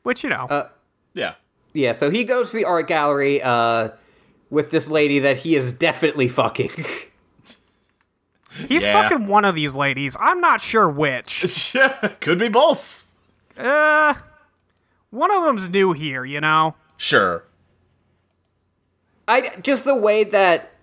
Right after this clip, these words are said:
Speaker 2: she goes, like, like, "Good evening, sir."
Speaker 1: Yeah.
Speaker 3: Yeah.
Speaker 2: Makes me think, uh, that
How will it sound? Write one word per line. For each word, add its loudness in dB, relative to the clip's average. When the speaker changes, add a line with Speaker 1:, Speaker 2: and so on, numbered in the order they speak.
Speaker 2:
she -8
goes, 2
like, 0
like, -4
"Good 0
evening, 0
sir." -4
Speaker 1:
Yeah. -4
Speaker 3:
Yeah. -2
Speaker 2:
Makes 0
me 2
think, 0
uh, 2
that 0